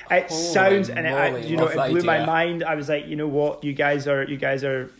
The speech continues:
Speaker 1: hitting some really good buttons with that." So they, they've really, 'cause, 'cause for me, when I was constructing the menu, I was really conscious, you know, you don't just want the vegan and vegetarian stuff thrown at the end. You don't want it to be a separate part. For me, I was like, "Right, we're gonna do numbers.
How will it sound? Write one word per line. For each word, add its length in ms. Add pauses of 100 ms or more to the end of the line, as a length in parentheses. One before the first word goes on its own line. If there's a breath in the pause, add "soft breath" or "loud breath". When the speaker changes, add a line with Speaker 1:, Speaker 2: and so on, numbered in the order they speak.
(120)
Speaker 1:
hitting 440
some 180
really 200
good 140
buttons 300
with 80
that." 300 (400 loud breath)
So 440 (120)
they, 160
they've 380
really, 840
'cause, 280
'cause 340
for 80
me, 180
when 120
I 20
was 120
constructing 560
the 60
menu, 300
I 60
was 160
really 180
conscious, 460 (220 loud breath)
you 80
know, 60
you 120
don't 180
just 200
want 280 (180)
the 140
vegan 420
and 140
vegetarian 540
stuff 260
thrown 220
at 80
the 140
end. 520
You 140
don't 180
want 200
it 100
to 80
be 100
a 60
separate 400
part. 180 (140 loud breath)
For 100
me, 160
I 60
was 140
like, 180
"Right, 180
we're 80
gonna 220
do 160
numbers. 600